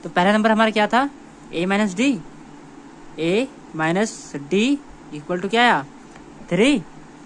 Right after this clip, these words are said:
दूसरा नंबर क्या था, ए, ए क्या हुआ हमारा, फ़ाइव। और तीसरा number क्या होगा, ए मतलब ए होगा five plus D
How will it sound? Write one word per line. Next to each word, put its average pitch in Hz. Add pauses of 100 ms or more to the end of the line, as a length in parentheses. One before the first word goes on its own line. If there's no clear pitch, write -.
(240)
दूसरा 165
नंबर 202
क्या 214
था, 247
ए, 208 (440)
ए 165
क्या 202
हुआ 226
हमारा, 233 (1000)
फ़ाइव। 202 (1300)
और 165
तीसरा 190
number 214
क्या 240
होगा, 170 (460)
ए 196
मतलब 160
ए 165
होगा 180
five 180 (360)
plus 202 (260)
D 190